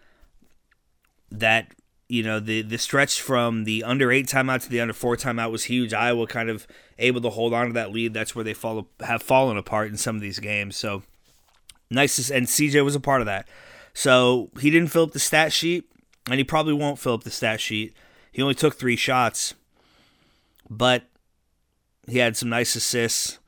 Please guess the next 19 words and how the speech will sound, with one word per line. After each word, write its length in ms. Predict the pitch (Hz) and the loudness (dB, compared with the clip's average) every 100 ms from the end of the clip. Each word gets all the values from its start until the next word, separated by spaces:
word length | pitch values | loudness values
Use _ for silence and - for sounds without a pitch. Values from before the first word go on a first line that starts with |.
| _ _ _ _ _ | _ _ _ _ _
and 520 | 107 107 104 104 101 | -2 0 0 -2 -6
it 220 | - 110 | -6 -4
seems 300 | - 135 127 | -2 -2 0
like 140 | 123 113 | -2 -4
the 100 | 110 | -6
team 280 | - 117 110 | -4 -2 -2
is 200 | 104 - | -6 -8
comfortable 480 | - 120 120 110 | -6 -6 -4 -4
with 120 | 107 - | -2 -4
him 160 | 110 | -4
being 220 | 104 104 | -2 -2
in 160 | 104 104 | -4 -6
there. 320 | 104 101 98 _ _ _ _ _ _ _ | -4 -4 -6 _ _ _ _ _ _ _
There 160 | - 117 | -4 0
was 180 | 120 110 | 0 0
a, 220 | 107 107 | 0 -2
a 80 | 104 | -2
lineup 460 | 110 113 120 107 - | 0 0 0 -2 -4
late, 380 | 113 117 107 | 0 0 -2